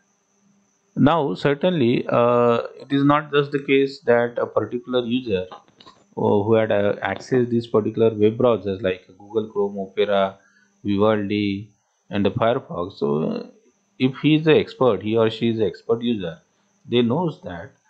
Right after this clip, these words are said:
uh, that some information, if they are accessing on the internet, so the, the details of their activities maintained in the log files. So those who are the expert user, okay, so they certainly deletes,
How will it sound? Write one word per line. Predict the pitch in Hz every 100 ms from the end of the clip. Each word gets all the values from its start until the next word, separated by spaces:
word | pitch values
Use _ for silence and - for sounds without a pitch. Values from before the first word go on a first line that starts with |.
| _ _ _ _ _ -
uh, | 107 107 107 107 107
that | 117 117 -
some | - 117 123
information, | 107 - 131 139 139 135 151 143 - -
if | 117 113
they | 117 117
are | 117
accessing | 107 - - 131 147 131
on | 113 113
the |
internet, | 110 98 107 110 87 82 _ _ _ _ _ _
so | - 123
the, | 120 120 110 101 - 107
the |
details | 101 110 117 139 98 - -
of | 104 101
their | 107 135
activities | 170 113 120 113 117
maintained | 107 98 95 -
in | 98
the | 113
log | 190 175 -
files. | - 80 - - _ _ _ _ _ _ _
So | - 139 143 151
those | 143 165
who | 143 143
are | 143
the | 143
expert | 110 - 139 135
user, | 127 117 92 85 - - _ _ -
okay, | 110 101 - - 113 92 90 - _ _
so | _ 120
they | 131 135
certainly | 135 117 120 131 131
deletes, | 113 117 135 139 -